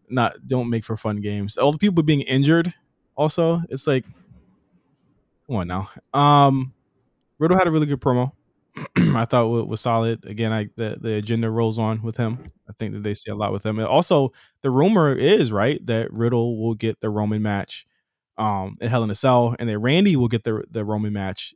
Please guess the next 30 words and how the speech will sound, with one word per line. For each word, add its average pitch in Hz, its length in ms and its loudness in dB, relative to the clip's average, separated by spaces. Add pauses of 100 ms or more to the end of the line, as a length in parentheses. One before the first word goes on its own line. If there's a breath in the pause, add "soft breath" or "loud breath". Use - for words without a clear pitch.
(100)
at 104 300 -6
Money 110 220 0
in 92 40 -6
the 92 60 -6
Bank. 104 240 -4 (140)
So, 101 440 -2 (1000)
I, 117 400 -2
what 123 200 -2
you 151 40 -2
think 175 160 0
about 160 240 2
that? 104 160 -2
You 104 80 -4
th-, 113 140 -10
you 104 40 -6
seeing 156 260 0
that? 185 280 2
You 123 80 -4
seeing 123 200 -2
that, 120 260 -6
that 113 180 -6
come 123 160 -4
to 117 80 -2
fruition, 180 600 0
or, 113 220 0
or 113 60 -2
what 117 100 -2
do 113 60 -2
you 107 60 -4
think? 101 220 -8